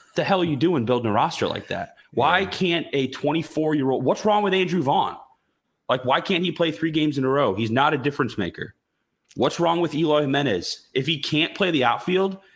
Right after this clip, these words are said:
Speaker 1: and he can't what, whatever, why is he fucking activated?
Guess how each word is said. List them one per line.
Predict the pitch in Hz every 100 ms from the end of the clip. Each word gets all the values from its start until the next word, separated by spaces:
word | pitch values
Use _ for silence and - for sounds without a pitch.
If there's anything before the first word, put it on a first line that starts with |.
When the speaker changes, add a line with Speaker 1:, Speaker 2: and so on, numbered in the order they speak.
| -
Speaker 1:
and | 135
he | 131
can't | - 147 156 113 117 _ _ _ _ _
what, | 123 107 131 120 - _ _ -
whatever, | 127 143 127 120 165 190 - - _ _ _
why | 120 160
is |
he | 170
fucking | - 156 - 139
activated? | 160 - 98 85 - 78